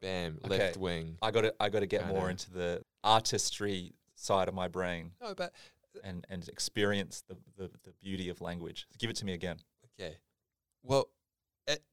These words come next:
Speaker 1: actually was fickle strands, but then I looked up fickle and it, it didn't really make sense.
Speaker 2: 'Cause fickle means, like, you can't make a decision, isn't it?
Speaker 1: Yeah.
Speaker 2: Yeah.
Speaker 1: And feeble strands of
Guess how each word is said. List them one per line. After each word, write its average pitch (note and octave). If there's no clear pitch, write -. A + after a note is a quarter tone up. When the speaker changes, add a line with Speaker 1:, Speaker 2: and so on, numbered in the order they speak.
Speaker 1:
actually D#3
was A#2
fickle -
strands, D#2+
but A#2+
then A#2+
I B2
looked A#2
up -
fickle -
and F#2
it, F2
it -
didn't G2
really E2
make D2
sense. -
Speaker 2:
'Cause A2+
fickle D3+
means, F2+
like, E2+
you F2
can't F2
make -
a -
decision, F#2
isn't F#2
it? C3
Speaker 1:
Yeah. E2+
Speaker 2:
Yeah. E2+
Speaker 1:
And G2+
feeble G#2+
strands F2+
of E2+